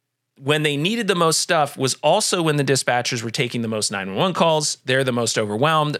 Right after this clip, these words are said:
radio traffic. So it's like they're triaging like they do, uh, their requests. They're like, "Well, this is great. They need this, but,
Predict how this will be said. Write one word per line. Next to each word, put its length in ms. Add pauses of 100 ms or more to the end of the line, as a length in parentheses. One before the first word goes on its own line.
radio 400
traffic. 540
So 300
it's 300
like 320
they're 220
triaging 800
like 220
they 160
do, 460 (220)
uh, 340 (120)
their 160
requests. 380
They're 100
like, 220
"Well, 200
this 240
is 120
great. 320
They 100
need 200
this, 180
but, 480